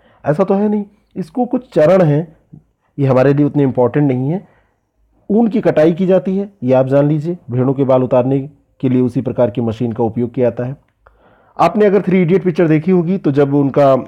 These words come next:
स्कूल दिखाते हैं आमिर खान वाला, तो वहाँ पे देखिए कितना बढ़िया मशीन वो बनाए रहते हैं,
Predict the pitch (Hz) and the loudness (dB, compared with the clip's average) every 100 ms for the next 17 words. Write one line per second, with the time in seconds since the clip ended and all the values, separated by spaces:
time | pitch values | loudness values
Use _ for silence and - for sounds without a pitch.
0 | - 139 123 165 175 151 143 135 139 127 | -8 -8 -4 0 0 0 0 0 0 2
1 | 127 127 120 123 143 156 127 131 127 127 | 0 0 0 2 0 0 -4 -2 -2 -2
2 | 156 151 143 123 127 131 143 131 131 120 | -4 -6 -4 0 0 0 0 -2 -2 -2
3 | 117 110 110 107 107 117 165 - | -2 0 -2 -2 -4 -8 -8 -12